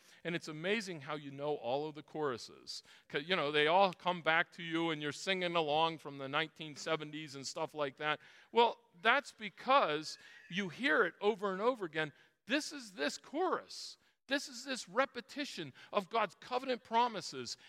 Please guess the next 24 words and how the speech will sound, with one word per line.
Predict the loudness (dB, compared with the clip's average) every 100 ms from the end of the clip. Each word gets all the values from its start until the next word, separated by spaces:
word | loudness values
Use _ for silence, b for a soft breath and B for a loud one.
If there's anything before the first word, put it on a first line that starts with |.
| B
"Hey, | 0 2 2 0 b b
remember, | -6 4 4 4 -2 -8 b b b
in | -2 -2 0
this | 2 2 -2
land | 2 2 4 0 -2
here, | 0 2 4 2 0 -6 b b _
you | -2 0 0
will | 4 4
dwell | 4 0 2 4 2
and | -2
experience | -6 -6 -4 -2 -4 -4
my | -4 -4
blessings. | -2 -2 -2 -8 -12 -14 B B
In | 0 0 0
this | -2 -2
land | 0 2 0
here, | -2 -2 2 2 0 B B
you | -2
will | -2 2
have | 2 2
an | -4 2
outpouring | 2 0 -4 2 2 2 -4 b b
of | -4 -4
people. | -4 -6 0 0